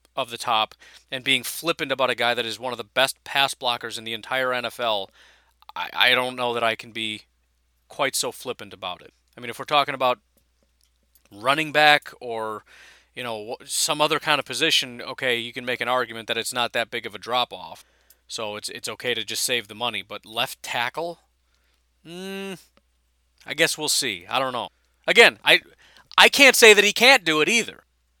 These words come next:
Maybe he can. Maybe he can go in and, and handle the best of the best. Point is, we haven't seen it, and I think it's silly to say that he can do it just because he's gone up against the worst pass rushers in football.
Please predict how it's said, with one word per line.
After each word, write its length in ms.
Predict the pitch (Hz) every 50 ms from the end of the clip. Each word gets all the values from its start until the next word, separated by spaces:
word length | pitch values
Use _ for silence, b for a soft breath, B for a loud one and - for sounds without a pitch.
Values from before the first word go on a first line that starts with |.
| _ _ _ _
Maybe 320 | 143 156 196 247 214 247 208
he 140 | 214 220
can. 400 | - - - 196 240 254 175 104
Maybe 240 | 95 123 160 208 233
he 80 | 220 226
can 80 | 208
go 220 | 196 208 214 214 214
in 80 | 208
and, 160 | 185 165 147 -
and 160 | 160 151 147
handle 260 | 170 185 202 196 196
the 100 | 170 170
best 280 | 160 185 190 180 - -
of 80 | 165
the 40 | 156
best. 480 | 160 208 226 196 120 - - - - - _ _ _ _ _ _ _ _
Point 280 | - 185 196 202 202
is, 120 | 202 185 160
we 140 | 160 180
haven't 260 | 180 175 160 156 135 -
seen 220 | - - 185 170
it, 140 | 151 143 -
and 100 | - 143
I 60 | 139
think 180 | 131 - 156 139
it's 120 | 147 -
silly 360 | - - 151 139 135 135 131 117
to 120 | - 120
say 260 | 110 - - 131 123 120
that 160 | 123 117 113
he 120 | 127 120
can 140 | - 117 107
do 200 | 104 127 123 113
it 100 | 110 -
just 180 | - 110 - -
because 260 | 113 - 120 113 104
he's 140 | - 113 107
gone 180 | 120 117 110 107
up 100 | 104 -
against 400 | 104 110 107 98 - - - b b b b b b b b b b b b _
the 160 | _ 120 135 127
worst 360 | 120 147 147 135 - - -
pass 280 | - 135 123 113 - -
rushers 320 | 123 107 - - 104 95
in 80 | 98 101
football. 500 | - 113 104 - - - - - -